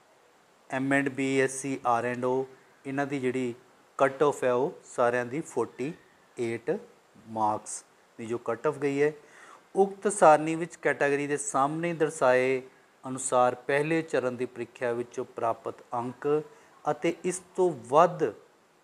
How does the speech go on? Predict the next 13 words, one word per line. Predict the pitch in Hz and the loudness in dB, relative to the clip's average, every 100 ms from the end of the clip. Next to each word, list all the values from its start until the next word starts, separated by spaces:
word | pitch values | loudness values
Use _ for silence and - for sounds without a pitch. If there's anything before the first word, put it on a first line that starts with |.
| _ - | _ 0
ਅੰਕ | 170 190 190 | 0 0 -6
ਪ੍ਰਾਪਤ | 170 165 143 151 127 | 0 4 4 0 -6
ਕਰਨ | 139 123 | -4 -4
ਵਾਲੇ | 123 123 120 135 | -2 -2 -2 -4
ਉਮੀਦਵਾਰ | 127 117 117 117 113 113 101 | -6 -10 -8 -4 -4 -4 -6
ਦੀ | 113 113 123 - - - - 113 | -6 -6 -8 -14 -20 -20 -20 -8
ਦੂਸਰੇ | 143 156 170 160 175 170 170 170 | -2 0 0 0 2 2 2 0
ਚਰਨ | 147 131 123 123 | -2 0 -2 -4
ਦੀ | 123 131 131 | -4 -6 -6
ਪ੍ਰੀਖਿਆ | 120 120 - 127 120 120 143 - _ _ _ _ _ | -10 -10 -8 -4 0 0 -2 -6 _ _ _ _ _
ਲਈ | 117 117 120 131 135 | -6 0 4 4 2
ਜਾਵੇਗੀ | 117 117 127 120 131 143 143 | 0 2 2 0 -2 -6 -6
ਤੇ | - | -2